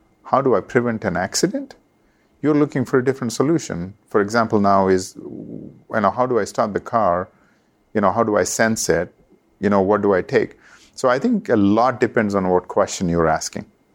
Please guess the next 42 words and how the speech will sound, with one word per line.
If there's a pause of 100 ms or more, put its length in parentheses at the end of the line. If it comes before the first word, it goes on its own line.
right? (920)
We
try
to
apply
that
approach (120)
through
the
entire
organization, (500)
whether
it
is
the
material
or
the
process
or
the
business
model. (320)
We
ask
all
our
divisions, (100)
right?
And
I
don't
think
it's
a
one-man
show
or
a
one-team
show. (580)
So